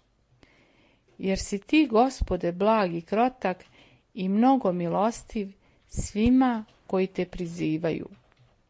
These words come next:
Psalam osamdeset pet, stih četiri.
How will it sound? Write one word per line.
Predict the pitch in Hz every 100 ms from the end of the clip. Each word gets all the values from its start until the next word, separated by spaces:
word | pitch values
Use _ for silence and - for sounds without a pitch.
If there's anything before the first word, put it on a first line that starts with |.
| _ _ _ - _ _ _
Psalam | - - 170 190 233 262 247 - - _
osamdeset | - 180 - 175 170 202 233 - 240 _
pet, | 220 220 208 _ - _ _ _ _ _ _ _ _
stih | - - - 214 - - _ - _ _
četiri. | - 180 170 170 170 -